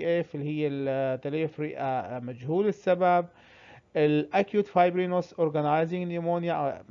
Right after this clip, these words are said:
صراحة ما كتير شاطر لحتى أميز هذا المرض، ربما الأطباء الصدرية يعرفوه أكتر مني. disseminated malignancy، ال-، آم، إصابات السرطان المنتشر،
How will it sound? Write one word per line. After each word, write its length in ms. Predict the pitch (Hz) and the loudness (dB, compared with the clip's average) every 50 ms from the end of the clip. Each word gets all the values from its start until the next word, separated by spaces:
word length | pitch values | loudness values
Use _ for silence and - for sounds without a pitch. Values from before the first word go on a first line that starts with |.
| 107 110 - | -20 -20 -16
صراحة 480 | - - 151 156 156 - - 147 135 110 101 - - - 127 - - | -6 0 0 0 2 2 0 -2 -2 -4 -12 -16 -16 -16 -16 -14 -8
ما 220 | 143 147 156 165 | -2 0 0 0
كتير 240 | 156 - - 170 160 | 0 -2 -4 -4 -2
شاطر 380 | 156 - 165 165 165 165 151 | 2 4 2 4 4 2 0
لحتى 300 | 151 143 - 147 - - | 0 -2 -2 -4 -2 0
أميز 920 | 143 127 120 117 113 139 139 120 117 143 135 147 151 160 160 160 156 143 | 0 0 0 -2 -4 -6 -6 -6 -6 -8 -8 -6 -6 -6 -4 -4 -4 -2
هذا 180 | 156 151 143 147 | -2 -2 -2 -2
المرض، 300 | 143 147 151 156 151 147 | -4 -2 -2 0 0 0
ربما 180 | 147 139 139 139 | -2 -4 -4 -6
الأطباء 360 | 139 139 139 - 156 151 147 | -6 -6 -8 -8 -8 -8 -8
الصدرية 500 | 147 - - 139 143 147 151 151 143 143 | -8 -8 -8 -6 -4 -4 -2 -2 0 0
يعرفوه 340 | 143 135 127 - 147 147 151 | 0 -2 -2 -4 -6 -6 -6
أكتر 280 | 156 - _ 190 180 | -6 -4 _ -4 -4
مني. 460 | 175 175 170 170 170 170 170 165 156 147 | -4 -4 -6 -4 -6 -4 -6 -6 -6 -6
disseminated 500 | 151 147 - 147 139 143 160 160 160 180 | -8 -6 -6 -6 -4 -2 -4 -4 -4 -6
malignancy، 720 | 160 156 165 165 165 160 160 165 160 156 - - 160 160 156 151 _ - _ _ _ _ _ _ _ _ _ _ _ _ _ _ _ _ - - _ - 190 | -6 -4 -4 -4 -4 -4 -4 -6 -6 -6 -6 -8 -8 -8 -8 -12 _ -20 _ _ _ _ _ _ _ _ _ _ _ _ _ _ _ _ -20 -20 _ -10 -6
ال-، 260 | 147 135 135 131 131 | -4 -4 -2 -2 -2
آم، 540 | 127 131 135 135 131 131 127 127 127 123 123 | -2 0 0 0 0 0 -2 -4 -6 -4 -4
إصابات 680 | 123 123 123 123 127 - - 143 139 135 147 160 165 160 160 | -4 -4 -4 -4 -6 -2 0 0 2 4 6 4 4 4 0
السرطان 920 | 147 143 135 135 131 131 139 131 123 - - 143 143 139 - 165 160 151 147 | -2 -2 -2 -4 -4 -2 -4 -4 -4 -2 -2 0 0 0 0 -2 -2 -2 -2
المنتشر، 760 | 131 127 147 170 180 180 - 180 170 156 - 165 170 165 | -4 -4 -6 -6 -6 -2 0 0 0 2 2 2 2 2